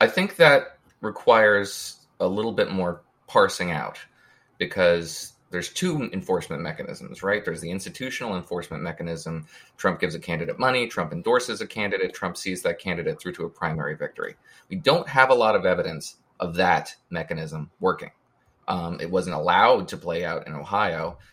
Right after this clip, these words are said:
In spe-, in a special election, election in Texas, the Trump-backed candidate lost.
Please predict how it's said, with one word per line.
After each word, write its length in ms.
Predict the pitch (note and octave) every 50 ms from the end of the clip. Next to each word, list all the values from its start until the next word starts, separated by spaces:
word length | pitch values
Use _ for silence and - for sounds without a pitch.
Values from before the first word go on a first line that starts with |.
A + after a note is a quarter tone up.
| _ _
In 140 | - F2 E2+
spe-, 300 | - - - F#2 F2+ -
in 220 | E2 E2+ E2 E2+ E2+
a 80 | D#2+
special 340 | D#2 - - F#2 - - G2
election, 480 | E2+ F2 F2 E2+ - - E2 E2 E2+ - - E2+ D#2+ - -
election 480 | F2 F2+ F2+ F2 - - - - D#2+ D#2
in 220 | - E2 E2+ D#2+
Texas, 680 | D#2 - - A#2 - - - - C#2+ E2 - - - - _ _ _ _ - _ _ -
the 120 | F2+ D#2+
Trump-backed 640 | D#2 - - F#2+ E2 D#2 - E2+ F2 E2+ - -
candidate 400 | - F2+ E2+ E2 - E2 E2 -
lost. 540 | - - E3+ - - - - - - - -